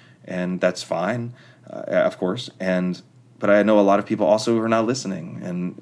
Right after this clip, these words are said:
and, and I know people who say that's how we got here, 'cause we weren't listening.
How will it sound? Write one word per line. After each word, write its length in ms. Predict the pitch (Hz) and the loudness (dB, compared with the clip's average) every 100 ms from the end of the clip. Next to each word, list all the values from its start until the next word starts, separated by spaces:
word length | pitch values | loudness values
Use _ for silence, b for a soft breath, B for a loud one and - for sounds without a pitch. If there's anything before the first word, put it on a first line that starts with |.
| - | -16
and, 200 | 90 - | -14 -10
and 440 | 92 87 87 - - | -8 -6 -8 -10 -4
I 60 | |
know 140 | 101 117 | 0 2
people 240 | 123 117 | 2 0
who 80 | 107 | -2
say 160 | 107 110 | -2 -2
that's 160 | 110 | 0
how 100 | 117 | 0
we 80 | 120 | 2
got 220 | 120 170 | 0 -2
here, 240 | - - - | -6 -12 -8
'cause 100 | 95 | -6
we 100 | 87 90 | -2 -2
weren't 180 | 90 87 | -2 -6
listening. 380 | 87 64 60 | -8 -10 -12